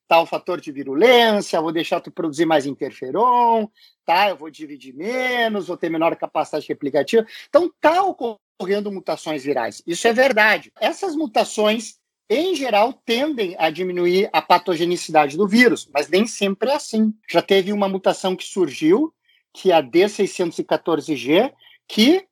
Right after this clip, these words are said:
se espalhou em todo mundo, porque ela se associa a um vírus bem mais infeccioso, que se replica bem mais. Agora tem um cluster no norte da Dinamarca,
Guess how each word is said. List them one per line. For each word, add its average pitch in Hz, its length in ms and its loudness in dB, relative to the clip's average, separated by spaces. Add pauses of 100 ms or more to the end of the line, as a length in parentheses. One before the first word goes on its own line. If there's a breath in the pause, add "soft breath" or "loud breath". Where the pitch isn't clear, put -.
(360)
se - 160 -4
espalhou 214 340 2
em 214 80 0
todo 302 260 2
mundo, 302 420 2 (260)
porque 175 200 -2
ela 160 140 4
se - 120 -2
associa 180 420 0
a - 20 2
um 190 80 -2
vírus 180 320 -2
bem 190 240 4
mais 220 480 0 (300)
infeccioso, 220 960 0 (180)
que - 80 -6
se 170 140 -4
replica 160 420 0
bem 190 180 2
mais. 226 440 2 (100)
Agora 185 460 2
tem 226 240 -10
um 185 140 -10
cluster 202 760 -4 (300)
no 156 120 -4
norte 196 460 2
da 185 120 0
Dinamarca, 156 720 0